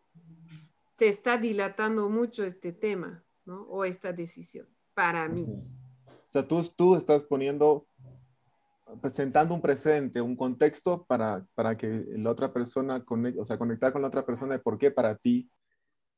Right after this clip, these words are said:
Speaker 2: eso es dilatado o está tomando mucho tiempo.
Speaker 1: Ajá. O sea, ahí cuando yo digo para mí, ya no es observación, ¿no? Ese es un juicio,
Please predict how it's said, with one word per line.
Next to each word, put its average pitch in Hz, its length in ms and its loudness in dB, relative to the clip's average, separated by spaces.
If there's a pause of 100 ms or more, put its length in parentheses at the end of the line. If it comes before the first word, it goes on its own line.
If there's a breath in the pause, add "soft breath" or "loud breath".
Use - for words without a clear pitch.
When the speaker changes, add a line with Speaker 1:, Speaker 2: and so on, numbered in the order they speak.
(120)
Speaker 2:
eso 123 320 0
es 117 160 -2
dilatado 117 560 4
o 104 80 -4
está 110 180 -6
tomando 110 320 -2
mucho 110 260 -4
tiempo. 101 300 -2 (320)
Speaker 1:
Ajá. 208 480 -2
O 233 100 -6
sea, 254 300 0
ahí 311 260 4
cuando 254 280 2
yo 294 160 0
digo 311 320 2
para 226 320 2
mí, 294 320 2
ya 247 140 2
no 285 120 0
es 285 160 -4
observación, 196 880 -4
¿no? 190 320 -10 (480)
Ese 208 200 -8
es 302 120 -6
un 285 100 -2
juicio, 302 480 -2